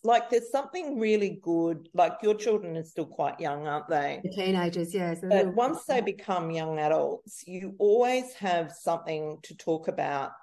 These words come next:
Speaker 1: Family gets-togethers. It's not just family politics, which we don't really have a lot of, which is fine, good, but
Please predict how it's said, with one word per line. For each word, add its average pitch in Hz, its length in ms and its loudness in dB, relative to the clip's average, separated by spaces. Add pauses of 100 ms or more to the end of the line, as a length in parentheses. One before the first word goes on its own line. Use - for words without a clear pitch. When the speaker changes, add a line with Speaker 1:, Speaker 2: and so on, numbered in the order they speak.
(200)
Speaker 1:
Family 151 300 -2
gets-togethers. 147 720 -6
It's - 280 -10
not 185 460 -2 (460)
just 160 260 0 (560)
family 156 280 2
politics, 165 460 -2
which 180 240 -6 (240)
we 190 80 -2
don't 190 220 4
really 160 220 0
have 147 140 0
a 151 40 4
lot 143 180 4
of, 147 280 2
which 143 180 -6
is 147 140 -14
fine, 156 240 2 (120)
good, 160 380 0
but 156 240 2